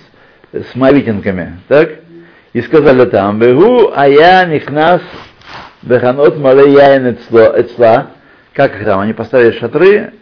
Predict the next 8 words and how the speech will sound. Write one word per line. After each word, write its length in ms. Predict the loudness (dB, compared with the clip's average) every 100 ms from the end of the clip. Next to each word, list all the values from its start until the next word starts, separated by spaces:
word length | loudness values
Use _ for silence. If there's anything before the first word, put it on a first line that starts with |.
| _ _ _ _ _ -20 -18
с 80 | -8
девицами. 680 | -4 -2 -4 -8 -14 -14 -18 _ _ _ _ _ _ _ _ -20 _ _ _ -10
Вот. 480 | -2 2 2 0 -8 _ _ _
И 580 | -2 0 2 2 4 4
они 200 | 4 0
сидели 340 | -8 -2 0 2
у 100 | 0
входа, 560 | 0 0 2 0 -2